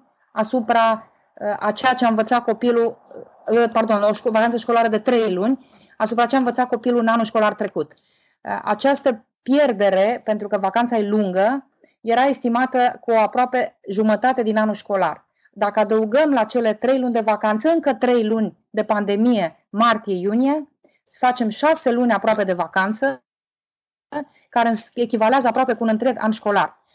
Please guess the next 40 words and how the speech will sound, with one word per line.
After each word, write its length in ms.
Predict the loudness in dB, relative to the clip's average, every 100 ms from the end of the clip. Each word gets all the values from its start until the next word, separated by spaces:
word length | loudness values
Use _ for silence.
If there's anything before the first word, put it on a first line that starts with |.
| _
Pentru 200 | -4 -2
că 100 | -2
primul 280 | 0 2 2
semestru 560 | 2 0 0 0 -2
nu 200 | 0 2
a 60 | 2
fost 220 | 2 0
aprofundat 580 | 0 -2 -2 0 2 0
și 100 | -2
fixat 440 | -4 0 2 0 -2
în 100 | -4
semestrul 380 | 0 -2 -2 -2
doi. 240 | -2 -4 _ _ _ _ -6
El 180 | -2
nu 120 | 2 2
a 60 |
apucat 520 | 2 -2 0 0 -2 _
să 160 | -6 -6
fie 540 | -2 0 2 0 -2 _
fixat 460 | -4 2 2 2
în 60 | 0
semestrul 460 | -4 -4 -6 -8 -2
doi 300 | 0 0 -4 _ _
și 100 | -2
atunci 260 | 0 0 0 0
pierderea 380 | 0 2 2 0
pentru 220 | -2 -6
copiii 500 | -4 -2 0 0 0
care 240 | 0 0
n-au 240 | 2 2 2
făcut 240 | 0 -4
școală 280 | -2 0 0
în 100 | 0
martie-iunie 640 | -2 -4 -4 -4 -2 0 -2
este 180 | -2 -2
aproape 320 | 0 0 0
de 60 |
un 60 | -2
an 100 | -2
școlar. 500 | -2 -4 -4 -8 _